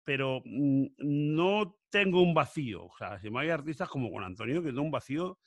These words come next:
ahora más, no cuando se murió, digo, "Qué putada se ha muerto", pero es que ahora digo, "¿Cómo le echo de menos?". O sea, era tan genial, era, era tan divertido, era tan, era tan artista.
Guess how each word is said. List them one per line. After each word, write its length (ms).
ahora 400
más, 340
no 140
cuando 260
se 140
murió, 300
digo, 140
"Qué 100
putada 360
se 80
ha 20
muerto", 280
pero 120
es 80
que 60
ahora 120
digo, 240
"¿Cómo 240
le 80
echo 200
de 120
menos?". 280
O 100
sea, 120
era 140
tan 160
genial, 640
era, 520
era 200
tan 200
divertido, 600
era 220
tan, 440
era 200
tan 160
artista. 720